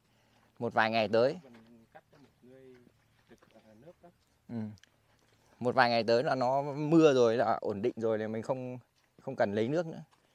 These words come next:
Speaker 1: Nói chung cứ khoảng độ, ờ, mưa thì khoảng mấy ngày mới lấy một lần. Bé Tú ơi, cái này là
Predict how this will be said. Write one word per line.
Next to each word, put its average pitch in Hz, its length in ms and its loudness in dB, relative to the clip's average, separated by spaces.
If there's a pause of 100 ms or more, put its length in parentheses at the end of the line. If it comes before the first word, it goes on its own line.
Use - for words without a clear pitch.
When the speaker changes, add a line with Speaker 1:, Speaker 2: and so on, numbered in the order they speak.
(140)
Speaker 1:
Nói 123 100 -10
chung 143 160 -8
cứ 165 180 -6
khoảng 87 200 -8
độ, 87 200 -4
ờ, 87 520 -6 (300)
mưa 123 300 -2
thì 85 80 -10
khoảng 92 220 -16
mấy 95 80 -8
ngày 123 160 -8
mới 107 80 -6
lấy 104 100 -4
một 117 80 -12
lần. 110 140 -4 (400)
Bé 147 80 0
Tú 143 100 4
ơi, 143 140 10 (1000)
cái - 100 -6
này 123 200 2
là 110 220 0